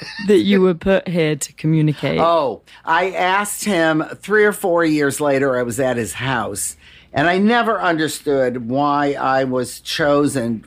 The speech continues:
Speaker 1: for that big of a gig, to write an entire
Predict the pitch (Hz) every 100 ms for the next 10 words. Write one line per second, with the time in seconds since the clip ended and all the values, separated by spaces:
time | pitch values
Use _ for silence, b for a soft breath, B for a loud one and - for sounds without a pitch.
0 | - 143 127 160 160 160 - 101 - 143
1 | 135 131 113 - 120 117 107 104 110 107
2 | 92 - 123 113 92 - - 147 143 151
3 | 156 135 131 123 104 - 180 170 147 113
4 | 95